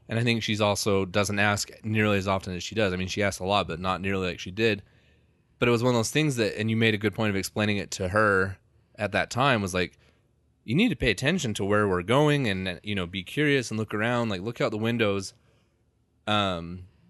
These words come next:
you know, learn how to navigate and learn and pay attention to the world around you. You spend so much time, if your face is just buried in your phone,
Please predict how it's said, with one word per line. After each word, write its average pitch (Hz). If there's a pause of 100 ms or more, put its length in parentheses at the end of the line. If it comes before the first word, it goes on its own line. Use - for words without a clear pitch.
(1200)
you 117
know, 95
learn 135 (480)
how 117
to 110
navigate 90
and 101
learn 127 (220)
and 107
pay 117
attention 147
to 110
the 104
world 110
around 110
you. 90 (880)
You 117
spend 120
so 127
much 113
time, 117
if 104
your 101
face 113
is -
just 98
buried 104
in 95
your 92
phone, 101